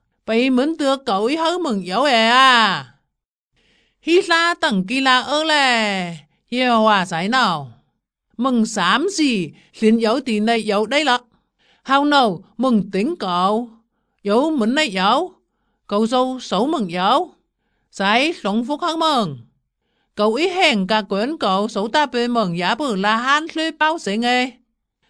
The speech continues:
Sau tật, ý tử màn tước này, sung sống hơ mừng, xấu,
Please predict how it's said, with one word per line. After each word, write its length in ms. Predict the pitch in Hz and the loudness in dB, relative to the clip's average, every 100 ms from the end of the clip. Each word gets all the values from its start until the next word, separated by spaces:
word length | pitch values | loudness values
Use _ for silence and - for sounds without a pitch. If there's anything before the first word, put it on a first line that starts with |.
| _ | _
Sau 180 | - 262 | -2 0
tật, 180 | 262 262 262 _ _ | 2 2 -2 _ _
ý 200 | 302 359 | -2 0
tử 300 | 349 247 185 | 2 0 0
màn 480 | 180 233 240 226 233 | 0 2 2 0 -2
tước 220 | 269 262 | -4 -4
này, 400 | 262 262 208 - _ | -2 -2 -2 -8 _
sung 420 | - 330 359 359 370 | -6 -4 -2 -4 -6
sống 280 | - 190 214 | -6 -4 -2
hơ 180 | 285 339 | -2 -2
mừng, 420 | 349 262 160 143 - _ | 0 0 -2 -8 -18 _
xấu, 480 | - 196 247 320 | -6 -2 0 -2